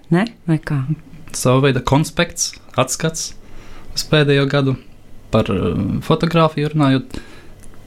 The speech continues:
Speaker 2: tā jau ir, ka, ja tu performancē neesi bijis klāt, tad fotogrāfija ir, un video, tie ir tie divi mēdīji, ar kuriem to var iemūžināt,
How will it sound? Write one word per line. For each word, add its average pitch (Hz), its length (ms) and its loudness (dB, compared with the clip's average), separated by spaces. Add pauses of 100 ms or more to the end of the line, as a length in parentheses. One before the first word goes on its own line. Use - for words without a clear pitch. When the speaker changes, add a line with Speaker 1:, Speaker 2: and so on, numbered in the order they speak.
(280)
Speaker 2:
tā 139 240 6
jau 120 240 4
ir, 147 300 0
ka, 117 240 4 (1500)
ja 143 160 6
tu 120 120 -8
performancē 117 600 2
neesi 120 280 0
bijis 113 200 0
klāt, - 460 0 (640)
tad 117 120 0
fotogrāfija 127 600 2
ir, 120 80 -4
un 117 160 6
video, 131 380 4 (400)
tie 120 140 0
ir - 40 -4
tie 113 120 2
divi 120 200 4
mēdīji, 117 400 6
ar 113 80 -2
kuriem 117 320 0
to 117 320 2
var 113 160 4 (240)
iemūžināt, 113 880 4